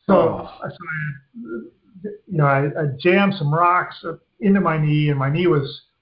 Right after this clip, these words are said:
Speaker 1: hugely swollen, and I had, both my quads were black and blue, and my bike was destroyed.
Speaker 2: Oh.
Speaker 1: And I'm sitting there on the side of the road, and thank God there's a, there's a, there's a emergency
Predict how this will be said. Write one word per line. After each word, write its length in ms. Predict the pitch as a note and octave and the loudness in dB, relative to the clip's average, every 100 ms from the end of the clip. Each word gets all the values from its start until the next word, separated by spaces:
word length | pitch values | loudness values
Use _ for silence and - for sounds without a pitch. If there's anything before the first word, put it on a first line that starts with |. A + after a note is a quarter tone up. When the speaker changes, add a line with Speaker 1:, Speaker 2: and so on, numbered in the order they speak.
| _ _ _ | _ _ _
Speaker 1:
hugely 480 | - G3+ - F3 C#3+ | 0 0 2 0 -2
swollen, 520 | - D#3+ D#3 D3+ D3 D3 | 0 0 4 2 0 -2
and 120 | C3+ | -2
I 120 | C3 | -2
had, 380 | B2 C#3+ C3+ C3 - | 0 -2 -2 -6 0
both 240 | F3+ - | 2 2
my 140 | D#3 C3+ | 0 -2
quads 420 | C3+ D3 D3 D3 | 0 2 2 0
were 100 | B2+ | -8
black 380 | A#2 D3 D3 D3 | -2 2 2 0
and 120 | A#2+ | -4
blue, 420 | C3+ C#3 C#3 D3 C#3+ | 0 2 4 0 -2
and 180 | B2+ B2 | -4 -2
my 120 | B2 | 0
bike 320 | B2 C#3 C#3 | 4 2 2
was 320 | C3 A#2 - - | -4 -6 -12 -12
destroyed. 540 | C#3 - C#3+ A#2+ A2 - _ _ _ _ A2 | -10 -4 -2 -2 -4 -14 _ _ _ _ -4
Speaker 2:
Oh. 60 | |
Speaker 1:
And 120 | G#2 D3 | 2 2
I'm 140 | F#3 - | 2 0
sitting 180 | G3+ E3 | -2 2
there 140 | D3+ | 2
on 140 | C#3 B2+ | 2 -2
the 40 | - | -6
side 200 | D#3 D#3 | -4 -2
of 80 | C3+ | -2
the 100 | C3+ | 0
road, 340 | D#3 F3+ D3 | 2 4 2
and 100 | - | 0
thank 240 | F3+ E3 D3+ _ | -4 -6 -8 _
God 320 | F#3+ G#3 E3 D3 | -8 -2 -2 0
there's 220 | D3 C#3+ | 0 -2
a, 80 | D3 - - | -10 -12 0
there's 220 | F3 D#3+ | 0 2
a, 220 | C#3 B2 C#3 D#3 - _ | -2 -2 -2 -2 -4 _
there's 240 | D#3+ D#3 - | 0 0 2
a 240 | C#3 C#3 D#3+ | -2 0 2
emergency 880 | C#3 F#3 G3 G#3+ G3 A3+ G#3 G3+ | 4 4 2 -2 -4 -6 -6 -8